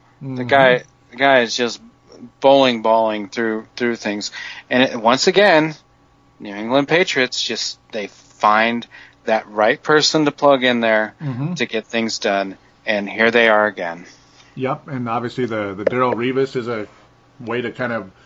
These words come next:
Speaker 2: obviously the whole fear of, like, uh, uh, with Tom Brady or, or any quarterback, you have Mister Big Mouth, number twenty-five, Richard Sherman, who's injured right now, or hurt, we'll say hurt.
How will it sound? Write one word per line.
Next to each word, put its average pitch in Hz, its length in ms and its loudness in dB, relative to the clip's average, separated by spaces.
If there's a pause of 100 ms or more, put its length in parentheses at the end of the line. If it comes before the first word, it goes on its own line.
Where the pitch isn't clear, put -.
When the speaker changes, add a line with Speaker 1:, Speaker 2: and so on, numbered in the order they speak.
(200)
Speaker 2:
obviously 143 400 -2
the 123 120 -2
whole 131 160 2
fear 135 320 -2
of, 117 100 -4
like, 117 220 -4
uh, 120 560 -4
uh, 107 40 -6
with 107 160 -10
Tom 131 220 -4
Brady 120 280 -4
or, 104 220 -6
or 107 200 -6
any 131 220 -6
quarterback, 123 640 -4 (360)
you 139 140 -12
have 120 220 -6
Mister 131 260 -4
Big 120 240 -2
Mouth, 123 300 -4
number 120 200 -6
twenty-five, 123 580 -6
Richard 127 300 -10
Sherman, 127 440 -8 (960)
who's 123 360 -4 (460)
injured 196 400 -2
right 127 180 -2
now, 117 320 -4
or 110 260 -6
hurt, 170 340 -2
we'll 113 120 -12
say 104 220 -10
hurt. 98 320 -6